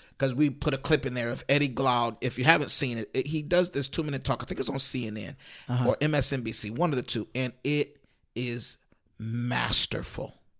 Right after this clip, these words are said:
Speaker 2: Mm-hmm.
Speaker 1: in its discussion of race and racism in America. Just, just this past couple of weeks. I think he's a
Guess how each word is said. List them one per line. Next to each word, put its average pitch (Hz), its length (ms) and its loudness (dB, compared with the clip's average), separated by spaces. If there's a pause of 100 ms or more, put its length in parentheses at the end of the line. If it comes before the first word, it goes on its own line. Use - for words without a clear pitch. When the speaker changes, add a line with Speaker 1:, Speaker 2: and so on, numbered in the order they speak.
Speaker 2:
Mm-hmm. 107 440 0 (360)
Speaker 1:
in 113 300 -2
its 120 200 -2
discussion 107 640 0 (100)
of 98 600 -4 (220)
race 107 640 0 (680)
and 107 180 0
racism 104 580 0
in 104 120 -4
America. 98 420 -6
Just, 107 340 -6
just 123 220 -2
this 120 100 -2
past 107 400 0
couple 104 240 -4
of 98 60 -6
weeks. 101 260 -10
I 190 60 -10
think 117 200 -6
he's 123 220 -6
a 98 180 -6